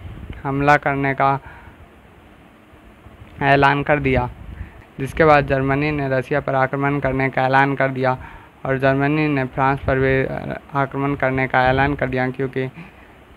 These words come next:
जो फ्रांस था वह रसिया का म्यूचुअल दोस्त था। जिसके बाद चार अगस्त उन्नीस सौ चौदह को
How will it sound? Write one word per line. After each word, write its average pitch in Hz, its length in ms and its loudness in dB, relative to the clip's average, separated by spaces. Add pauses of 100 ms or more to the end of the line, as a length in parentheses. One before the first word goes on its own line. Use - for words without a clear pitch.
(680)
जो 139 180 0
फ्रांस 147 480 2
था 127 100 6
वह 127 440 2 (540)
रसिया 135 480 0
का 127 320 0
म्यूचुअल 131 460 0
दोस्त 131 280 0
था। 123 300 0 (240)
जिसके 131 320 -6
बाद 131 220 4 (120)
चार 135 240 2
अगस्त 127 380 -4
उन्नीस 127 300 -4
सौ 127 100 -2
चौदह 135 360 0
को 127 240 -4